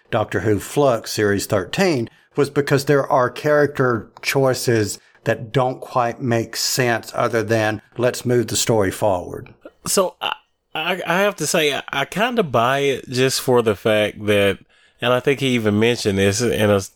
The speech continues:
Speaker 2: in a scene, like, he started down this road, and he, you know, as with any smart person, you consider the consequences of your choices, and then you make those choices.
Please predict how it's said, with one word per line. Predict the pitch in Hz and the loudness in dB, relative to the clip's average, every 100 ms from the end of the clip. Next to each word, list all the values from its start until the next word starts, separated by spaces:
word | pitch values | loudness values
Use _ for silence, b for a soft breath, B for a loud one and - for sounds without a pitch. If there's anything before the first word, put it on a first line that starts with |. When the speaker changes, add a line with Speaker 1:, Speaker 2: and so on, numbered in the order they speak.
| - | -8
Speaker 2:
in | 113 107 | 0 2
a | |
scene, | 95 123 127 104 98 98 b b b b 123 | 2 2 2 2 0 -2 b b b b -4
like, | 123 | -2
he | - | 0
started | 151 - 165 185 123 | -2 0 0 0 0
down | 117 123 117 | 2 2 2
this | 104 95 | 0 2
road, | 104 98 87 90 101 _ _ _ - | 4 4 2 -2 -8 _ _ _ -4
and | 120 117 110 107 110 | -2 0 0 0 -2
he, | 117 - 135 123 127 - | -6 -2 0 0 -6 -14
you | - 135 | -2 2
know, | 127 123 | 4 4
as | 131 143 | 2 2
with | 139 139 | 2 2
any | 135 131 | 2 0
smart | 123 - 127 110 | 0 -2 0 0
person, | - 147 117 110 107 | -2 -2 -2 -2 0
you | 110 | 0
consider | 107 107 123 110 101 | 0 0 2 2 0
the | |
consequences | - 117 107 - 110 104 107 104 | 0 0 0 0 0 2 0 2
of | 104 | 2
your | 98 95 | 2 0
choices, | - 101 95 107 127 - b b b b | 2 2 2 0 0 -2 b b b b
and | 127 120 | 0 2
then | |
you | 120 113 | 2 2
make | 110 98 | 0 0
those | 98 - | -4 0
choices. | 156 143 - 92 90 | 2 2 2 -6 -8